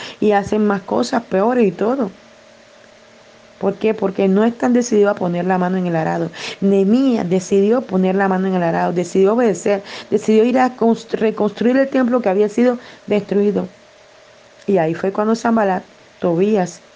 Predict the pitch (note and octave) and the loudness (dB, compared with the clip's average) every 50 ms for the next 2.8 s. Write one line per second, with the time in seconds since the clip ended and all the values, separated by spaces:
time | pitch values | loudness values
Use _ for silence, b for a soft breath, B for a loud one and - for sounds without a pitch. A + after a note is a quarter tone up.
0 | - - - - - - - - G#3 G3+ F#3 - A3 A3 A#3+ B3 A#3+ B3 C4 C4 | -20 -20 -20 -20 -20 -20 -10 -4 -4 -4 -2 0 2 2 2 2 0 0 0 0
1 | B3+ A3 G3 F#3 - - F#3 F#3+ - - - - - F#3 E3 D#3+ E3 F3 E3+ E3+ | 2 2 0 -2 -4 -6 -8 -8 -8 -14 -12 -6 -4 -2 -2 -2 -2 -4 -4 -4
2 | E3 - F3 D#3+ E3 D#3+ D#3+ D#3+ - - E3 - F3 F#3+ G3 | -4 -4 -4 -4 -2 -2 -4 -6 -6 -6 -6 -6 -6 -6 -8